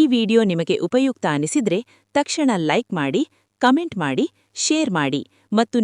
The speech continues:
ನಮ್ಮ ಮೋಟಿವೇಶನ್ ಸ್ಟೋರೀಸ್ ಚಾನೆಲ್ ಅನ್ನು ಸಬ್ಸ್ಕ್ರೈಬ್ ಮಾಡಿ.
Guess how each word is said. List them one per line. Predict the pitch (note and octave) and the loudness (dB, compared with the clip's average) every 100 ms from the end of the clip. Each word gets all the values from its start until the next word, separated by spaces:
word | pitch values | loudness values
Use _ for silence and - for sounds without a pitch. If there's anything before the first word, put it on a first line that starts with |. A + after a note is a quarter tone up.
| F#3 | 2
ನಮ್ಮ | G3+ C#4+ E4 G3 | 2 2 2 0
ಮೋಟಿವೇಶನ್ | G3 A3 G3+ G3 G3 - | 0 2 0 0 -6 -4
ಸ್ಟೋರೀಸ್ | F3+ E3 F3 - | -2 -2 -4 -4
ಚಾನೆಲ್ | F3 D3 D3 C#3 | -4 -2 -2 -2
ಅನ್ನು | G3+ - | -2 -4
ಸಬ್ಸ್ಕ್ರೈಬ್ | D#4 - A3+ D#3+ D3 | -6 -4 -2 0 0
ಮಾಡಿ. | C3+ C#3 | 0 -2